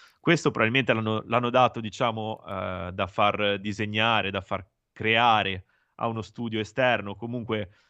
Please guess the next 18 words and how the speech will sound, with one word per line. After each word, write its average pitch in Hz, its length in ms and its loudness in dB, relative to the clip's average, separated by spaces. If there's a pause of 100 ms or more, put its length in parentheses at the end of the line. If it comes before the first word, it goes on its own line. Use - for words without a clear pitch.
(140)
ci - 100 -4
avranno 127 220 2
partecipato 120 600 0
ma 113 100 -2
non 107 260 -8
c'erano 127 580 -4
al 107 140 0
cento 113 340 -6
per 104 140 -10
cento 120 260 -6
sopra. 107 520 -2 (720)
È 110 240 2
comprensibile 104 800 -4
che 92 100 -10
sia 98 140 -10
comunque 107 320 -6
una 110 80 2
roba 110 360 6